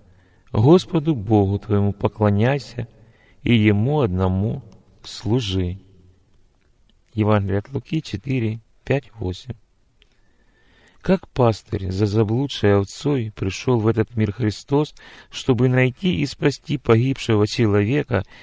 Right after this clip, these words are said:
и восстановить Царство Божие на земле.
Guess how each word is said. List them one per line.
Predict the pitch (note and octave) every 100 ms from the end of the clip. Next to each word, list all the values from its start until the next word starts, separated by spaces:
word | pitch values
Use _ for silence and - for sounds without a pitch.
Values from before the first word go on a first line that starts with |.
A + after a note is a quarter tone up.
| - -
и | - D3
восстановить | C#3 C3+ C#3 C3+ C3+ C3+ F3+ D#3+
Царство | - D3 D#3 D3+ - G2 G2
Божие | F2+ G2+ B2+ E3 D#3 D3
на | C#3 B2+
земле. | A#2 A#2+ G#2 F2+ G2